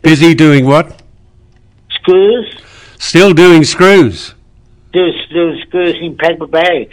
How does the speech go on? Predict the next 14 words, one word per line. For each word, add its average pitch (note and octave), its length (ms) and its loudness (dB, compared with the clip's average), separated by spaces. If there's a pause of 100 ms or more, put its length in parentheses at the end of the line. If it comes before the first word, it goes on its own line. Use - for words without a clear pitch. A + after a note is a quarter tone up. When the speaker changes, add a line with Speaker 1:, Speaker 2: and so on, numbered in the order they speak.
Speaker 1:
Yeah, D3 100 0
you D3+ 180 2
must D#3+ 220 0
have A#2 120 -4
done B2+ 200 -2
thousands D#3 520 0
of A2+ 120 -2
'em A2+ 100 -4
by A2+ 180 -4
now. C3 380 -2 (100)
Speaker 2:
Yeah, E3 180 -4 (500)
you've C3+ 100 -10
done D#3+ 280 -2
lots F#3 280 0